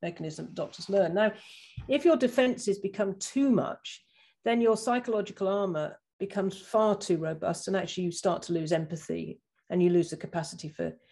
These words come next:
for engaging with the patient. If it's too little, then you really can't survive, and you weep and you, you take each patient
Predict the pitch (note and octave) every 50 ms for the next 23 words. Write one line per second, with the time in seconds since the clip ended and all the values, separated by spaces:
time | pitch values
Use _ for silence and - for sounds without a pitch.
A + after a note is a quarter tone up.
0 | _ _ _ _ _ - - F#3 E3+ E3+ E3 D#3 E3+ D#3+ E3 D#3+ D3 - D#3+ D#3
1 | D#3+ D#3 D#3+ - E3+ D#3+ D#3+ D#3 - F3+ E3 F#3+ F#3+ - G3+ - - - - B3+
2 | A#3+ A3 G#3+ B3 - - - - E3 E3+ G3+ - _ - - - - _ _ -
3 | G#3+ G#3 G3+ G3+ G3+ G3 G#3 G#3 F#3+ F#3 F#3 F#3 - F#3+ F3 E3 - - F#3 D#3+
4 | F#3 F3 E3+ E3 D#3+ D#3 - E3 E3 E3 E3+ E3+ E3 D#3+ F3 F#3+ F3+ F3 F3 -
5 | - E3 D#3+ D#3+ E3+ E3 D#3+ - - _ - E3+ F3 - F#3 F3+ F3+ - - G#3+
6 | F#3+ F3+ - - G#3 A3 A#3+ A#3+ A#3 - - _ - - G#3 G3 G3 - - F#3+
7 | F3+